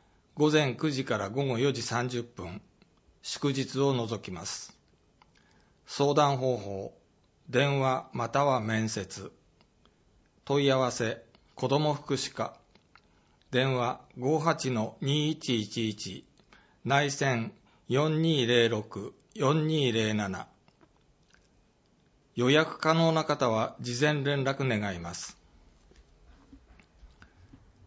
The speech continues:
教育相談。子どもの心身の健康や不登校など教育に関する相談。日時、毎週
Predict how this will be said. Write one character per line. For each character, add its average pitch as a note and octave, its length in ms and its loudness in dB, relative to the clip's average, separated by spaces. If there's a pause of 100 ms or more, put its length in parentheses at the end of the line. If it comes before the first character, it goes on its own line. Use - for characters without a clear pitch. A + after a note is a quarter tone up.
教 D3+ 240 4
育 E3 120 -2
相 C#3 280 2
談。 F#2+ 300 -6 (1600)
子 C3 140 -2
ど C#3 100 4
も D3+ 160 4
の C#3 140 2
心 D#3+ 220 0
身 D#3+ 280 0
の A#2+ 140 -2
健 B2+ 280 -2
康 A2+ 220 0
や A2 240 -2 (180)
不 - 200 -20
登 D#3+ 200 4
校 C#3 220 0
な A#2 160 0
ど G#2+ 280 -4
教 D3+ 220 2
育 D3+ 200 -2
に C#3 100 -2
関 C3+ 240 0
す C3+ 160 -6
る C3 80 -2
相 G#2 260 -4
談。 F#2+ 280 -12 (1300)
日 C#3 360 -2
時、 G2 280 -10 (420)
毎 C#3+ 300 0
週 C3+ 400 -2